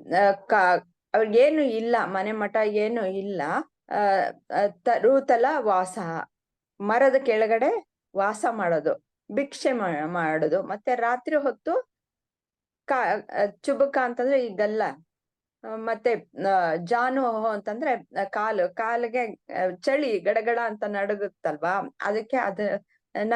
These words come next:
ನಿವಾರಣೆ ಮಾಡ್ಕೊಳ್ಳೋದಕ್ಕೋಸ್ಕರ, ಆ, ಅದ್ನ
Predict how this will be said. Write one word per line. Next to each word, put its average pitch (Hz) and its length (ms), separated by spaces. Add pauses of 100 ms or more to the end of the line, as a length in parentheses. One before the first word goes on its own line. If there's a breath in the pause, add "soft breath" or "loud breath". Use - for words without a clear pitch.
(120)
ನಿವಾರಣೆ 202 400
ಮಾಡ್ಕೊಳ್ಳೋದಕ್ಕೋಸ್ಕರ, 175 880 (1900)
ಆ, 214 340
ಅದ್ನ 180 480